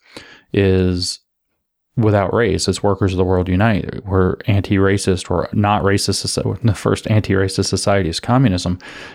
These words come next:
And, uh, so the backwards America is still racist as hell. And so it was actually anti-communist propaganda that led to the desegregation of schools in nineteen fifty-four through,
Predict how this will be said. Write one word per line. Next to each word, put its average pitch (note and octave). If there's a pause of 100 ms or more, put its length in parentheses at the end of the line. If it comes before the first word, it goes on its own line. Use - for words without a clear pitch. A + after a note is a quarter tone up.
And, F#2+ (140)
uh, F#2
so F#2+ (440)
the F#2+
backwards G2
America F#2
is F#2
still G2
racist F#2
as F#2+
hell. A#2+
And F#2
so G2
it G#2
was G2
actually G#2
anti-communist G2+
propaganda F#2+
that F#2+
led F#2+
to G2
the F#2+
desegregation F#2
of F2
schools G2
in F#2+
nineteen F#2
fifty-four B2+
through, F#2